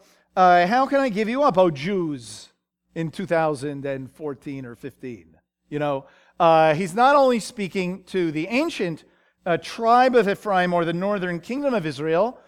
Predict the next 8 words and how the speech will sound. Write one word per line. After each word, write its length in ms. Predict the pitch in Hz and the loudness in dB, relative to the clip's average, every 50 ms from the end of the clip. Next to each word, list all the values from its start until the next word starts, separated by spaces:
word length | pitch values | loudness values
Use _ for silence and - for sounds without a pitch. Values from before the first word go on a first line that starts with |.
| _ _ _ _ | _ _ _ _
but 100 | - 302 | -2 -2
it 80 | 294 285 | 0 0
represents, 800 | 269 247 240 262 262 262 185 175 190 175 175 185 214 - - - _ _ _ _ _ _ _ - | 0 0 0 -2 -4 -4 -2 0 0 0 0 -2 -6 -10 -14 -20 _ _ _ _ _ _ _ -2
uh, 300 | 190 180 175 170 185 - | 2 2 2 2 2 -2
the 100 | 190 214 | -4 -6
Jewish 400 | 196 160 170 185 190 220 208 - | -6 -4 -6 -6 -6 -6 -8 -10
people 340 | - 185 175 165 208 226 220 | -10 -8 -6 -4 -4 -2 -2
everywhere. 640 | 233 254 302 320 302 269 202 160 143 127 120 - _ | -2 -4 -4 -4 -4 -4 -2 -2 -2 -2 -6 -10 _